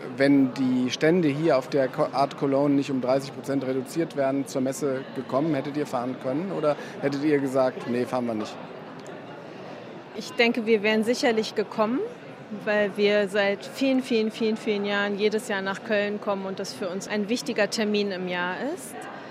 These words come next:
Speaker 2: Ob wir einen Stand dieser Größe genommen hätten, ob wir auch junges Programm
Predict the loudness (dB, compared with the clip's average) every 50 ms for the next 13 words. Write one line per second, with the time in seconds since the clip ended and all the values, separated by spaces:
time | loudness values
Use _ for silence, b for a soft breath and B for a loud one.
0 | B B B -2 -2 -2 2 4 4 4 6 4 4 4 4 2 0 0 -2 -2
1 | -2 -2 -2 2 4 4 6 4 4 2 0 0 2 2 2 2 4 4 4 4
2 | 2 2 2 2 2 2 0 -2 -6 -10 -14 -14 -14 -14 -14 -14 -10 -4 -2 0
3 | 2 2 2 2 0 2 2 0 0 0 -2 -4 -4 -2 2 0 0 0 0 -2
4 | 2 4 4 6 6 6 4 2 0 B B B B B B B B B B -4
5 | 0 2 2 2 2 0 2 4 6 6 6 4 2 0 -2 -2 -2 0 2 2
6 | 4 4 4 0 0 -2 -4 -4